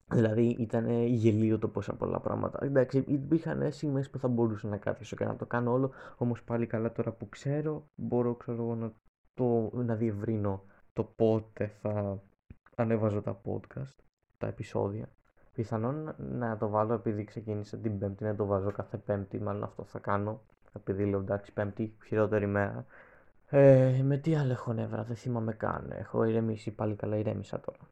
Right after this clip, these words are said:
Κάπως, λίγο, μπορεί, δεν ξέρω.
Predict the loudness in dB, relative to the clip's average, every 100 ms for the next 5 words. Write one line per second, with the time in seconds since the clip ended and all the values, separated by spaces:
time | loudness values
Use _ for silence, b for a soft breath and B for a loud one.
0 | -16 -4 -4 -4 -14 -20 _ -4 -2 -2
1 | -6 -12 _ 0 2 2 -2 -10 -14 -12
2 | -8 -6 -6